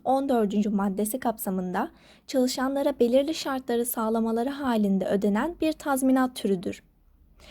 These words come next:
Peki nedir bu şartlar? Öncelikle çalışanın aynı iş yerindeki çalışma süresinin en az bir yıl olması gerekiyor. Eğer aynı iş yerinde bir yıldan az süreyle çalıştıysanız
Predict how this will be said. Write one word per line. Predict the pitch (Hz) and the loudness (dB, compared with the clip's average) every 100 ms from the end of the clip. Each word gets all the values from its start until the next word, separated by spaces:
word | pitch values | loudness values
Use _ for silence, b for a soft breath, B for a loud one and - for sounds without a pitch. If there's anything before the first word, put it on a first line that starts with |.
| B B | B B
Peki | 349 330 | -4 0
nedir | 311 302 214 | 0 2 2
bu | |
şartlar? | 208 208 202 208 226 330 - _ - - - B B | 0 0 -2 0 -4 -4 -8 _ -20 -20 -20 B B
Öncelikle | 330 320 277 208 - 269 | 0 2 2 0 -2 0
çalışanın | 339 320 269 262 247 269 - | 0 0 0 2 0 0 0
aynı | 247 285 294 | 0 2 2
iş | 233 - | 0 2
yerindeki | 208 202 190 185 - | 0 2 0 -2 -6
çalışma | - 262 254 262 | -2 0 0 -2
süresinin | 269 226 208 208 196 214 - B B B | -2 0 0 0 0 0 -2 B B B
en | 302 | 4
az | 302 302 254 | 4 0 0
bir | 294 | 0
yıl | 294 254 | 2 4
olması | 214 202 190 - | 4 4 0 -4
gerekiyor. | 196 185 190 - - 254 - - - B B B | -4 -2 -4 -6 -8 -10 -14 -20 -20 B B B
Eğer | 269 311 | 2 4
aynı | 320 294 339 | 4 2 -2
iş | 339 - | -6 -2
yerinde | 269 214 208 208 | 0 4 2 2
bir | 247 | 0
yıldan | 285 285 254 220 208 | 0 0 0 -2 -2
az | 233 - | -2 -2
süreyle | 311 277 208 | 0 2 2
çalıştıysanız | 196 202 196 - 226 294 302 214 214 | -2 -4 -6 -2 -2 0 0 0 -2